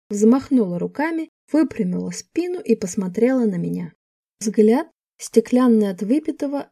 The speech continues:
резко прояснился. "Я же тебя люблю!" зашептала она и шагнула ко мне. Я отпрянул, но Лиза оказалась шустрее.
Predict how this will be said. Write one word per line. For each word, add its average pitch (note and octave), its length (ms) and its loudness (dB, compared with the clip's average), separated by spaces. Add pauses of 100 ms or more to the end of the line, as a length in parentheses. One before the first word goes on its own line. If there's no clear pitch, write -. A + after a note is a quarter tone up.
резко A3 500 0
прояснился. F#3+ 920 -4 (800)
"Я C#4+ 220 2
же C4+ 160 0
тебя C#4+ 320 0
люблю!" B3+ 760 2 (240)
зашептала B3+ 680 0
она B3+ 220 4
и B3 40 2
шагнула A#3 480 2
ко G#3+ 140 -6
мне. G3 360 -6 (420)
Я A#3 140 4
отпрянул, C4 680 0
но A#3 140 4
Лиза A3 280 4
оказалась G3+ 460 -2
шустрее. G3 760 -6